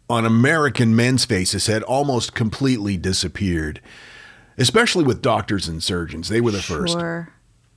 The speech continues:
Speaker 2: That's why I like your facial hair, is because it doesn't go around the mouth at all.
Speaker 1: I can't stand it. You know, I couldn't do a full beard. I admire those who can, but,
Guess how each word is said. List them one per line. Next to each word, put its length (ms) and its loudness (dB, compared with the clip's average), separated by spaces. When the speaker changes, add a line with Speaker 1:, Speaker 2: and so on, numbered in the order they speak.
Speaker 2:
That's 280 0
why 180 4
I 60 4
like 260 2
your 320 2
facial 480 -2
hair, 440 0
is 120 -2
because 320 -2
it 140 -2
doesn't 580 0
go 200 4
around 360 2
the 80 0
mouth 420 2
at 60 2
all. 500 2
Speaker 1:
I 160 2
can't 420 0
stand 460 0
it. 140 -6
You 140 2
know, 160 0
I 80 2
couldn't 320 2
do 160 2
a 60 -2
full 260 -2
beard. 500 -2
I 260 2
admire 500 2
those 360 0
who 120 -2
can, 480 2
but, 500 2